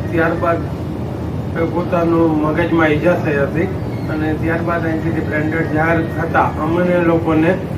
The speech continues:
થોડી પ્રેરણા થઈ હતી કે અમે લોકો અંગદાન કરીએ,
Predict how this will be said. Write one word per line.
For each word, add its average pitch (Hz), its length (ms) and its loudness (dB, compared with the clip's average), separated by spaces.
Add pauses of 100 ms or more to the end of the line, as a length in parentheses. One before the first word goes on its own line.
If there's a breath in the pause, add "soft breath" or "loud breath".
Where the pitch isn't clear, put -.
(180)
થોડી 175 180 2
પ્રેરણા 170 540 2
થઈ 170 220 0
હતી 156 320 2 (560)
કે 165 420 0
અમે 170 260 2
લોકો 160 520 0 (240)
અંગદાન 165 560 4
કરીએ, 147 440 2